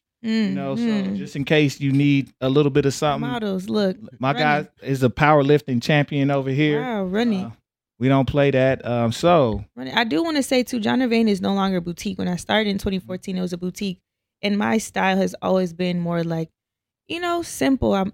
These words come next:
Speaker 2: every time you see 'em in dark colors, black, whatever.
Speaker 1: Mm.
Speaker 2: And so I just wanted to bring it back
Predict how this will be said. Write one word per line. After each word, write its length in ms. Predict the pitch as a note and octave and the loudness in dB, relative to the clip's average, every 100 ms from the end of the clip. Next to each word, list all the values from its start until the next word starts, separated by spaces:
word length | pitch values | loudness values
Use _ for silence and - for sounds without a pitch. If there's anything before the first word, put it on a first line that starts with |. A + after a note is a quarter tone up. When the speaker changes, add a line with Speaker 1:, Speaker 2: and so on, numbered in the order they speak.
| - | -4
Speaker 2:
every 180 | B3 | -4
time 160 | C4+ C4 | -2 0
you 60 | A3+ | 2
see 100 | A3+ | 2
'em 80 | G3 | 0
in 100 | F3 | 0
dark 200 | F3 - | 0 0
colors, 300 | F#3+ F3+ F3 | -2 -2 -4
black, 400 | F3+ F3 F3 F#3 | -2 -2 -2 -2
whatever. 380 | F#3 F#3+ F3+ E3+ _ _ | -2 0 -2 -4 _ _
Speaker 1:
Mm. 60 | G2+ | -16
Speaker 2:
And 100 | G3 | -16
so 240 | - G3+ F#3+ | -6 -4 -2
I 100 | G#3 | -2
just 140 | G#3 | -2
wanted 160 | G#3+ G#3 | -2 -2
to 80 | G#3 | -4
bring 360 | F3+ F#3 F#3+ F#3 | -4 -2 0 -2
it 180 | F3+ | -4
back 320 | F3+ F3+ F3+ | -4 -4 -4